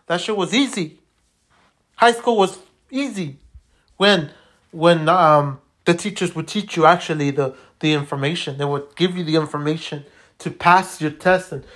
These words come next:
and that's what I love about these, these Asian people. Even though there's a lot of motherfuckers out there that say, "Oh,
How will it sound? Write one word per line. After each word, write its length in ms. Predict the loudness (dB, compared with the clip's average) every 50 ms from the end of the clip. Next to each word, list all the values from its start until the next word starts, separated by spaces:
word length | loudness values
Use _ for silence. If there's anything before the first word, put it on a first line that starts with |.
| -20 -16 _ -6
and 120 | -2 2
that's 320 | 2 2 2 0 -6 -12 -12
what 220 | -4 0 4 6
I 80 | 6 6
love 300 | 6 6 4 4 2 -2
about 320 | 0 4 4 4 4 2
these, 280 | -2 -4 -4 -6 -8 -8
these 300 | -6 -6 -6 -6 -6 -4
Asian 420 | -2 -2 -2 -2 -4 -6 -6 -6
people. 480 | -6 -8 -8 -6 -4 -4 -4 -4 -8 _ _ _ _ _ _ _ _ _ -4
Even 200 | -2 -2 2 4
though 280 | 6 6 6 4 0 -6 -18 -20 _ _ -2 0
there's 160 | 0 4 4
a 80 | 6
lot 220 | 6 8 6 6 6
of 100 | 4 4
motherfuckers 580 | 6 6 6 6 4 0 -2 0 0 0 2
out 200 | 2 2 2 2
there 100 | 0 0
that 140 | 0 0 0
say, 100 | 2 4 6
"Oh, 480 | 8 8 8 8 8 6 4 2 -2